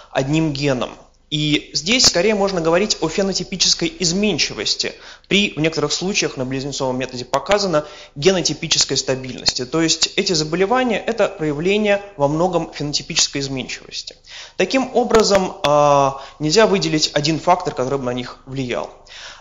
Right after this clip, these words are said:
А второй момент. К сожалению, нету хороших, а, моделей животных, которые могли бы показать нам развитие этого заболевания. И здесь очень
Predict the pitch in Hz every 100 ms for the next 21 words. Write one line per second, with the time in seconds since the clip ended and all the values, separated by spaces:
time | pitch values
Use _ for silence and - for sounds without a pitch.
0 | - 143 139 - 240 262 233 196 143 -
1 | - - _ _ _ - - - 151 190
2 | 202 180 196 196 170 - 151 156 185 180
3 | 170 151 - - 143 139 135 135 135 151
4 | 151 143 175 175 139 127 - - - -
5 | 135 143 185 160 147 143 143 139 151 180
6 | 151 - 131 143 143 175 - 139 151 147
7 | - 135 143 180 190 127 120 120 120 127
8 | 127 104 - - - - - - 165 156
9 | 233 269 - 220 208 196